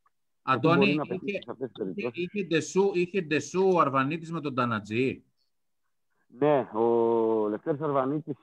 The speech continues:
Speaker 2: ε, ξέσπασε εναντίον του παρατηρητή διαιτησίας, ο οποίος είναι και μέσα στην, ε, πενταμελή επιτροπή της κεφ, την οποία κατονόμασε με ονόματα η καεάρης. Ε, είναι ντροπή αυτό, έλεος, ε, ως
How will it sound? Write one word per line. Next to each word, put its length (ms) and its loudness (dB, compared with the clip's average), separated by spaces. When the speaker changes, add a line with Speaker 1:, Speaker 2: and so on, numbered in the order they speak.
Speaker 2:
ε, 240 0
ξέσπασε 400 -4
εναντίον 400 -2
του 100 -12
παρατηρητή 500 -2
διαιτησίας, 460 -2
ο 60 0
οποίος 260 0
είναι 160 0
και 140 0
μέσα 240 -2
στην, 300 -4
ε, 100 -4
πενταμελή 500 -2
επιτροπή 400 -4
της 200 -8
κεφ, 180 -4
την 140 -8
οποία 260 -2
κατονόμασε 760 -4
με 120 -6
ονόματα 440 2
η 180 -4
καεάρης. 480 -8
Ε, 320 2
είναι 200 6
ντροπή 380 4
αυτό, 380 4
έλεος, 560 2
ε, 460 0
ως 120 -2